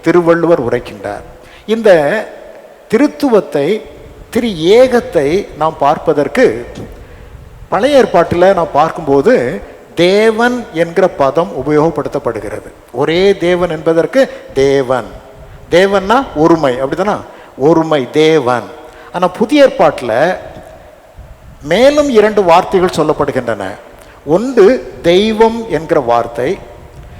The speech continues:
இன்னொன்று தேவத்துவம் என்கிற வார்த்தை.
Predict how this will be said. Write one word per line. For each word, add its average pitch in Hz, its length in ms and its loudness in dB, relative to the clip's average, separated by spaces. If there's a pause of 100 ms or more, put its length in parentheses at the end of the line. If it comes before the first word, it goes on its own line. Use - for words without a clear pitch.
(120)
இன்னொன்று 208 760 0 (200)
தேவத்துவம் 214 1120 2
என்கிற 160 320 0
வார்த்தை. 110 480 -2